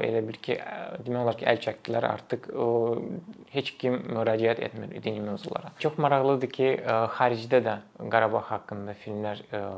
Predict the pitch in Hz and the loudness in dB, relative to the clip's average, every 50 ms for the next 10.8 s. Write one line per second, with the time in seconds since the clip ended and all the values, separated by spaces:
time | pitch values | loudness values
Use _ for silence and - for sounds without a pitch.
0 | 95 98 98 98 98 113 113 - - 107 101 - 117 104 - - 110 120 123 113 | -10 -10 -10 -12 -14 -16 -14 -12 -12 -10 -6 -4 -4 -4 -2 0 2 2 2 0
1 | 101 104 101 98 98 98 92 101 98 98 98 98 98 107 120 135 139 120 110 120 | -2 -4 -4 -2 -2 -2 -2 -4 -6 -6 -8 -8 -6 -4 -4 -4 -4 -6 -8 -8
2 | - - - 107 104 - - 123 104 - - 107 101 104 104 - - 104 - 107 | -8 -6 -6 -6 -4 -4 -4 -6 -4 -4 -4 -4 -4 -4 -6 -8 -12 -10 -10 -10
3 | 101 - - - - - - 107 - - 110 - - 107 107 104 101 - 104 - | -10 -10 -12 -16 -12 -10 -10 -8 -8 -8 -8 -6 -6 -6 -6 -6 -6 -8 -10 -6
4 | - 113 104 - - 107 104 - - - 113 104 107 107 104 - 113 - - 147 | -4 -4 -4 -2 -2 -4 -4 -4 -6 -6 -4 -4 -4 -4 -6 -8 -8 -6 -6 -6
5 | 139 - 131 120 117 123 123 120 - - - - - - - - - - - - | -6 -2 -2 0 0 0 -2 -4 -8 -14 -14 -14 -14 -16 -16 -18 -18 -16 -6 0
6 | - 117 110 113 113 113 110 107 104 101 98 104 110 123 147 151 151 - - - | 0 2 4 4 4 4 4 2 0 0 2 2 2 0 0 -4 -6 -16 -20 -10
7 | - - 117 - 127 - 147 139 131 131 117 110 113 110 110 107 - 120 - 117 | -4 -4 -2 -2 2 4 4 4 4 4 2 2 2 0 0 -2 -6 -6 -4 -2
8 | 107 104 107 104 - 101 98 - - 120 131 135 113 113 107 117 117 - 127 123 | -2 -2 -2 -2 -4 -6 -4 0 2 2 4 4 2 0 0 0 -2 -2 -4 -4
9 | 120 - - - - - 117 107 98 120 110 110 110 - - 107 101 98 107 101 | -4 -6 -12 -8 -2 0 0 2 2 2 0 0 -2 -2 -2 -2 0 0 -2 -2
10 | - - - 101 - - 104 101 101 101 98 101 107 120 127 147 | -4 -4 -6 -6 -6 -4 -4 -4 -2 -2 -2 -2 -2 -2 -4 -4